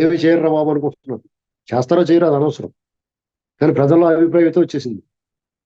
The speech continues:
ఆ వైసీపీ వాళ్ళు ఇలాంటి వాళ్ళు బ్యాచ్ అందరికీ కూడా ధైర్యం వచ్చింది, వీళ్ళు ఏం చేయరు రా బాబు అని.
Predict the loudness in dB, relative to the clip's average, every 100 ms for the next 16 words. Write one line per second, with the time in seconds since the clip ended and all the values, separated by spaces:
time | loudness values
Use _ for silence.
0 | _ _ _ 0 2 2 2 4 4 4
1 | 4 2 2 2 2 2 2 2 2 0
2 | 0 -2 -2 -2 -2 0 -2 0 2 2
3 | 0 -6 -2 -2 2 0 0 -2 -2 -4
4 | -10